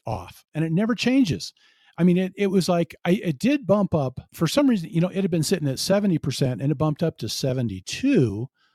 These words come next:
over two hundred deliveries where I had better than a ninety percent on time. And some of the stuff that DoorDash does with the timer, I had one time that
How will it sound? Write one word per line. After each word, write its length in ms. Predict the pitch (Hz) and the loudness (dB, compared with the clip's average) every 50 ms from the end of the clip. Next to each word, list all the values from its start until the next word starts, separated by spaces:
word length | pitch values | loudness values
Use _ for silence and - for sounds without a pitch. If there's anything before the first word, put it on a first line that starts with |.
| _ _ _ _ _ _ - | _ _ _ _ _ _ 0
over 180 | 139 131 135 | 0 0 0
two 220 | - - 214 208 170 | -2 0 2 4 4
hundred 280 | 160 180 156 131 117 | 4 4 2 0 0
deliveries 720 | 113 120 117 147 202 208 156 127 113 107 107 107 104 - | -2 -2 0 0 0 2 2 0 0 -2 -2 -4 -4 -6
where 260 | - - - 135 135 | -8 -6 -4 -2 -2
I 120 | 139 143 139 | -2 -2 -4
had 280 | 123 135 143 135 123 | -4 -4 -4 -4 -4
better 240 | 113 135 123 127 123 | -4 -4 -2 -2 -2
than 120 | 113 110 110 | -2 -4 -6
a 60 | 110 | -4
ninety 340 | 110 113 120 127 123 117 117 | -4 -4 -2 -2 0 -2 -2
percent 360 | - - 110 - - 117 110 104 | -4 -8 -8 -6 -4 -4 -4 -4
on 180 | 104 107 101 | -4 -6 -6
time. 360 | - - 113 101 87 87 104 - _ _ _ _ _ _ _ _ _ _ _ _ _ | -6 -8 -8 -8 -10 -12 -14 -18 _ _ _ _ _ _ _ _ _ _ _ _ _
And 440 | - 123 123 127 127 120 123 123 - - _ _ _ _ _ _ _ _ _ _ | -6 -4 -4 -2 -2 0 -2 -2 -4 -6 _ _ _ _ _ _ _ _ _ _
some 240 | - - - 240 262 | -4 0 2 4 4
of 40 | 294 | 4
the 80 | 262 202 | 4 2
stuff 300 | - - 190 180 - - | 2 2 0 0 0 -2
that 140 | 139 120 | -8 -2
DoorDash 480 | 123 147 156 160 156 147 143 135 - - | 2 2 2 2 2 0 -2 -2 -4 -4
does 300 | - 139 135 131 117 110 | -2 0 0 0 -2 -4
with 160 | 123 110 - | -6 -8 -6
the 80 | - 104 | -8 -10
timer, 460 | - - 113 113 123 131 151 180 196 - _ _ _ _ _ _ _ - | -10 -8 -8 -6 -4 -2 -2 -2 -4 -6 _ _ _ _ _ _ _ -2
I 80 | 170 | 0
had 200 | 208 202 208 196 | 2 2 2 0
one 240 | 151 139 147 156 175 | 0 0 2 2 0
time 520 | 165 - 175 170 165 165 170 175 175 151 127 - _ | 0 -2 -2 0 0 2 2 0 0 -2 -6 -6 _
that 340 | 147 131 127 123 127 - | -4 -2 -2 -4 -6 -8